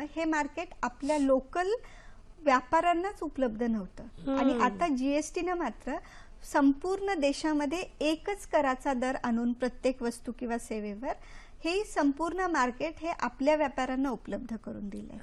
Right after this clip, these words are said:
Speaker 2: हा.
Speaker 1: ही एक खूप मोठी गोष्ट आहे आणि ज्याच्यामुळं निश्चितच जे आपला देशांतर्गत व्यापार आहे,
Speaker 2: हा.
Speaker 1: देशांतर्गत, अ, व्यापार आहे, त्याला त्याच्या, त्याचप्रमाणे एक्सपोर्टला उत्तेजन मिळणार आहे.
Speaker 2: हम्म, हम्म, हम्म.
Speaker 1: आणि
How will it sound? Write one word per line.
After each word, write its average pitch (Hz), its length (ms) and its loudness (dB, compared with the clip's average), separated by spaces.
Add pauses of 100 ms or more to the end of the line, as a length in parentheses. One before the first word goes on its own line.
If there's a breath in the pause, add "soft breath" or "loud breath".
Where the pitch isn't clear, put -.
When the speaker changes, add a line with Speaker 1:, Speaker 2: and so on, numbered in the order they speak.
Speaker 2:
हा. 226 80 -2 (240)
Speaker 1:
ही 311 100 4
एक 294 240 2
खूप 294 240 -2
मोठी 247 280 0
गोष्ट 220 280 -6
आहे 277 100 -2
आणि 311 160 2
ज्याच्यामुळं 330 640 2
निश्चितच 330 540 0 (600 loud breath)
जे 302 80 2
आपला 320 440 6 (480)
देशांतर्गत 381 920 2
व्यापार 262 400 0
आहे, 220 180 -6
Speaker 2:
हा. 220 180 -8
Speaker 1:
देशांतर्गत, 277 920 0 (340)
अ, 233 400 2
व्यापार 226 320 -2
आहे, 247 80 -2
त्याला 262 320 2
त्याच्या, 269 320 -2
त्याचप्रमाणे 269 840 0
एक्सपोर्टला 294 720 2 (420 loud breath)
उत्तेजन 254 460 2
मिळणार 214 440 -2
आहे. 214 200 -8
Speaker 2:
हम्म, 247 300 -2
हम्म, 233 220 -2
हम्म. 226 120 -6
Speaker 1:
आणि 285 380 4